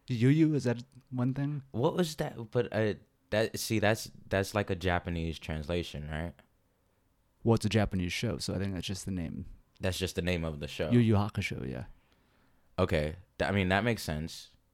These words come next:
Speaker 1: Dragon Ball Z.
Speaker 2: Yeah, that, that has something very specific to the show.
Speaker 1: Yeah.
Speaker 2: You know, it's
Speaker 1: Yeah.
Speaker 2: like,
Speaker 1: You
Speaker 2: I like, uh, Mobile Suit Gundam.
Speaker 1: Yep.
Speaker 2: Or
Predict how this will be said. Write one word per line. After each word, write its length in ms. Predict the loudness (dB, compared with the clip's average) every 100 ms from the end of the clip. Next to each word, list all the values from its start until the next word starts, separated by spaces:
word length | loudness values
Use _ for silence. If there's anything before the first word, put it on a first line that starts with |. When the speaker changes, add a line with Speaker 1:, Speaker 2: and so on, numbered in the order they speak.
| _ _ -12 2
Speaker 1:
Dragon 320 | 4 6 4
Ball 180 | 6 4
Z. 300 | 4 2 0 -8 _ _ _
Speaker 2:
Yeah, 220 | -4 -4 -4 -10 -16 -16 -16 -8
that, 280 | -6 -6 -4
that 140 | -2
has 180 | -2 -4
something 600 | -4 -4 -4 -4 -4 -8 -14 -16
very 420 | -12 -4 0 0
specific 520 | -2 -6 -6 -6 -4 2
to 140 | 4
the 100 | 4
show. 480 | 2 0 0 -4 -12 -20 _ _ _ _ _ _ _ 0
Speaker 1:
Yeah. 240 | 0 0 -4 -6
Speaker 2:
You 80 |
know, 360 | -4 -2 -2 0
it's 80 | 2
Speaker 1:
Yeah. 80 | 2
Speaker 2:
like, 240 | 2 -6 _ -6
Speaker 1:
You 160 | -4 -4 _ _ _ _ 2
Speaker 2:
I 60 | 4
like, 280 | 4 0 4
uh, 880 | 6 8 8 6 6 6 4 2 0 -4 -8
Mobile 340 | 0 2 2 0
Suit 260 | -4 -6
Gundam. 360 | -4 -4 -4 -8 -12 _ -20 -12 -2
Speaker 1:
Yep. 180 | -2 -2 -12 -20 _ _ _ _ _ _ _ -10
Speaker 2:
Or 320 | -4 -2 -2